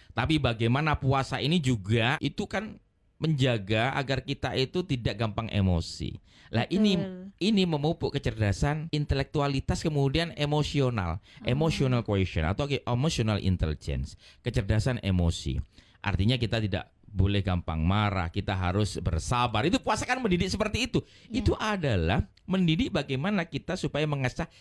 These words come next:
Speaker 1: kecerdasan emosi kita. Nah, di antara kecerdasan emosi itu kan bagaimana kita bisa membangun relationship yang baik.
Speaker 2: Hmm,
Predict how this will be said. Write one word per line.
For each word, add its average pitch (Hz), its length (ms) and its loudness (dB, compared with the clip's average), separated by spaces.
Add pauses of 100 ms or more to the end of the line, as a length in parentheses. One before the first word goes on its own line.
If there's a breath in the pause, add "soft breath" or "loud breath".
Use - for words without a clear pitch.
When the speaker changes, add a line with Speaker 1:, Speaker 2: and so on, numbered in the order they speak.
Speaker 1:
kecerdasan 139 960 0
emosi 143 920 0
kita. - 540 -6 (720 soft breath)
Nah, 71 240 -4 (400)
di 104 240 0
antara 147 380 0
kecerdasan 135 420 -2
emosi 143 320 2
itu 180 80 -2
kan 202 160 -2
bagaimana 127 440 0
kita 135 220 -4
bisa 127 280 -2
membangun 117 360 2
relationship 107 600 0
yang 85 220 -2
baik. 67 340 -4
Speaker 2:
Hmm, 202 160 -10